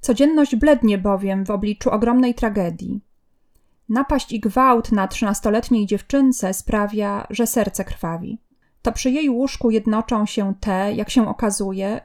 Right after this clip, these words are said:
kobiety z wielopokoleniowej rodziny, by wspólnie rozpaczać, wspierać się i trwać. Prostota przekazu pozwala skupić się na tym, co najważniejsze,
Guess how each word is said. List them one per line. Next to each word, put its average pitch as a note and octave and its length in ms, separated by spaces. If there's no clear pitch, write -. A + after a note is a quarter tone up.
kobiety C#4 400
z A#3+ 60
wielopokoleniowej G#3+ 920
rodziny, F#3+ 600
by G#3 120
wspólnie C#4+ 500
rozpaczać, A#3+ 920
wspierać G3+ 500
się F#3 520
i G#3 100
trwać. - 600
Prostota C#4+ 440
przekazu C#4 560
pozwala A#3+ 440
skupić A#3+ 440
się A3 300
na G#3+ 160
tym, G#3 360
co A#3+ 120
najważniejsze, G#3+ 920